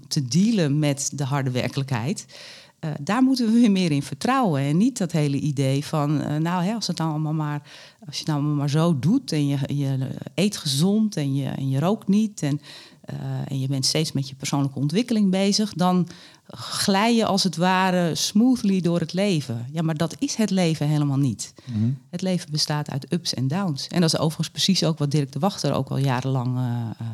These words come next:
Speaker 1: predikt.
Speaker 2: Ja. Maar ja, jij krijgt mensen aan je tafel die, jij werkt meestal voor bedrijven en dan komen mensen bij je uit die bedrijven. Ja, die zitten er niet goed bij. Mag
Speaker 1: Ja.
Speaker 2: ik dat zo zeggen?
Speaker 1: Ja.
Speaker 2: Is dat een goede?
Speaker 1: Ja.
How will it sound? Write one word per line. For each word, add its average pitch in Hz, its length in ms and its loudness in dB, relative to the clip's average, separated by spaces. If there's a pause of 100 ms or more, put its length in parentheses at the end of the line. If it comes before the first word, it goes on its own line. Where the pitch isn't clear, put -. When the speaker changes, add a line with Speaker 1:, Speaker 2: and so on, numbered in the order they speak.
(120)
Speaker 1:
predikt. - 480 -8 (220)
Speaker 2:
Ja. 127 300 0 (640)
Maar 185 100 0
ja, 180 260 0 (300)
jij 160 140 -2
krijgt 143 200 0
mensen 165 240 2
aan 123 60 4
je 113 80 2
tafel 110 480 -4 (420)
die, 147 520 -2 (1000)
jij 127 260 0
werkt 123 200 0
meestal 123 240 -2
voor 127 100 0
bedrijven 127 600 2
en 123 100 0
dan 104 120 0
komen 101 260 0
mensen 104 320 0
bij 101 240 -2
je 104 180 -2
uit 131 320 -6
die - 80 -10
bedrijven. 117 380 -4
Ja, 123 100 -4
die 90 140 -8
zitten 127 280 -2
er 113 60 2
niet 120 140 2
goed 107 160 -2
bij. 156 400 0 (140)
Mag - 140 -4
Speaker 1:
Ja. 160 60 -2
Speaker 2:
ik - 60 -8
dat 170 100 -2
zo 180 140 -2
zeggen? 190 340 -4
Speaker 1:
Ja. 220 60 -2
Speaker 2:
Is - 80 -8
dat 196 160 -4
een 165 80 -2
goede? 175 280 0
Speaker 1:
Ja. 214 140 -2